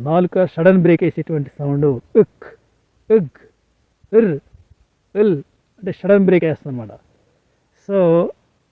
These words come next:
ఇవన్నీ కూడా కాన్సోనెంట్కి ఉండేటువంటి లక్షణాలు. ఇకపోతే కాన్సోనెంట్కి అచ్చు కలపకపోతే పని జరగదు. ఇది కూడా బాగా గుర్తుపెట్టుకోండి. భాష తయారు కాదు,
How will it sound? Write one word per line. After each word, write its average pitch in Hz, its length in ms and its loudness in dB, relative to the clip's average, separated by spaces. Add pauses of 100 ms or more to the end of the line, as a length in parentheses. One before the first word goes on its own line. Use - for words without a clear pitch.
(540)
ఇవన్నీ 175 340 -2
కూడా 185 120 2 (100)
కాన్సోనెంట్కి 175 480 0
ఉండేటువంటి 156 360 -2 (100)
లక్షణాలు. 131 380 -6 (1400)
ఇకపోతే 175 340 -6 (140)
కాన్సోనెంట్కి 196 840 4 (540)
అచ్చు 214 260 -6
కలపకపోతే 175 600 0 (120)
పని 165 220 0
జరగదు. 156 340 2 (720)
ఇది 147 140 -14
కూడా 170 180 -2
బాగా 160 180 2
గుర్తుపెట్టుకోండి. 139 580 -10 (160)
భాష 170 140 0 (120)
తయారు 165 280 0
కాదు, 147 180 0